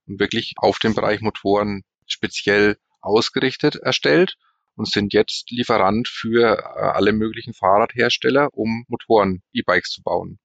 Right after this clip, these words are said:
Das heißt, von Zeit zu Zeit hinterfragen wir wirklich, was können wir noch tun? Und daraus entsteht dann so eine Idee.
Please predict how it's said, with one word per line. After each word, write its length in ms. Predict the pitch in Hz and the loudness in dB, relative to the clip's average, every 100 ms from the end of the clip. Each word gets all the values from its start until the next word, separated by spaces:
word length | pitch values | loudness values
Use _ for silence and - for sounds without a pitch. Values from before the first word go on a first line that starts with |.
| _ | _
Das 180 | - 104 | -4 0
heißt, 400 | 107 113 131 - 156 _ | 2 2 0 -6 -20 _
von 200 | - 110 | -4 -2
Zeit 280 | - 104 107 | -2 -2 -4
zu 120 | - | -8
Zeit 340 | - 110 117 - | -4 0 0 0
hinterfragen 640 | 120 107 - 98 113 131 | -2 -2 2 2 2 -2
wir 160 | 127 107 | -6 -4
wirklich, 360 | 107 127 - | -6 -6 -4
was 380 | 95 110 - - _ - | 0 0 -2 -12 _ -4
können 300 | 104 107 110 | 0 0 -2
wir 120 | 101 | -4
noch 160 | 98 - - | -4 -8 -12
tun? 380 | 113 170 220 _ | -8 -8 -10 _
Und 120 | 123 | -4
daraus 300 | 101 101 110 | 0 2 2
entsteht 360 | - 113 - 101 | -2 -10 -8 -2
dann 100 | 107 | -2
so 160 | - 98 | 0 0
eine 180 | 98 | 0
Idee. 420 | 90 101 95 90 | -2 -4 -4 -4